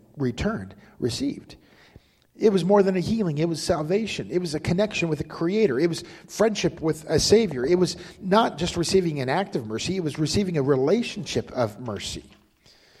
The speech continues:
The one who returns realizes the initial blessing and comes back to give thanks. And while he's there, he receives m-,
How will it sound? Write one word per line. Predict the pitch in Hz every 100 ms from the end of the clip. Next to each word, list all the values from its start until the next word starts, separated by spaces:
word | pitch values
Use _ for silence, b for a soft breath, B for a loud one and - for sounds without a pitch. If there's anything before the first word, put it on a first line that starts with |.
| b b b b b b -
The | 131
one | 185
who | 226 214
returns | 226 - 117 98 98 113 -
realizes | 160 151 151 151 135 127
the | 127
initial | 120 131 143
blessing | 113 104 - 113
and | 104
comes | 117 101
back | 110 104
to | -
give | 101 101
thanks. | - 101 - - - - - _ b b b -
And | 87
while | 127
he's | 151 147
there, | 110 104
he | 127
receives | 113 104 123 98 - - _ _ -
m-, | 120